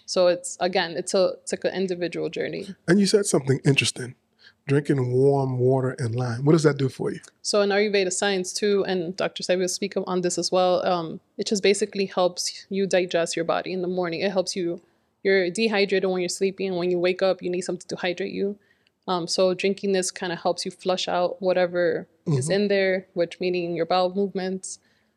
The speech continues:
Speaker 1: Um, and it just kinda helps your body wake up in a way it's supposed to, I guess.
Speaker 2: Right.
Speaker 1: Um, instead of, like, rushing and getting, like, a heavy meal. Like, I know in America we're, we're big on, like, like, eggs and, like, breads and meats in the morning.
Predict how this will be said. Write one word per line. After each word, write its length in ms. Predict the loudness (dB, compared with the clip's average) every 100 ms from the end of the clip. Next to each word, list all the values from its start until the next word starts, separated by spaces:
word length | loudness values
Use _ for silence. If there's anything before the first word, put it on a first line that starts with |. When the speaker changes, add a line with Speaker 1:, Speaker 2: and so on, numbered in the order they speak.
| _ -6
Speaker 1:
Um, 380 | -4 -4 -8 -2
and 140 | 0
it 100 | 0
just 240 | -2 -2
kinda 220 | -4 -4 -2
helps 480 | -2 -2 -4 -6 -4
your 100 | -4
body 380 | 0 0 0 0
wake 280 | 2 2 2
up 220 | 2 2
in 80 | -4
a 60 |
way 260 | 0 0 0
it's 100 | -4
supposed 480 | -10 -2 0 0 -2
to, 180 | 0 0
I 60 |
guess. 380 | 0 -2 -4 -6 _ _ -4
Speaker 2:
Right. 200 | -2 -2 -6 -4
Speaker 1:
Um, 200 | 0 0
instead 280 | 0 2 4
of, 140 | 4 2
like, 220 | 0 4
rushing 300 | 2 2 0
and 80 | 0
getting, 240 | 0 0 -2
like, 220 | -8 -6
a 80 | -6
heavy 340 | -4 -4 -2
meal. 360 | 0 2 2 0
Like, 400 | -2 -4 -10 -20 _ _ -6
I 80 | 0
know 180 | 2
in 100 | 2
America 380 | 2 2 0 0
we're, 200 | -2 -2 -6 _
we're 120 | -6 -2
big 240 | -2 0
on, 180 | -2 -2
like, 340 | -4 -6 -12 _ _ _ _ -8
like, 160 | -6 -2
eggs 380 | 0 2 2 -2
and, 120 | -8
like, 240 | -8 -10 0
breads 500 | 2 4 2 0 -6
and 180 | -8 -4
meats 540 | -2 0 -2 -4 -12 -6
in 60 | -2
the 80 | 0
morning. 560 | 2 2 0 -2 -4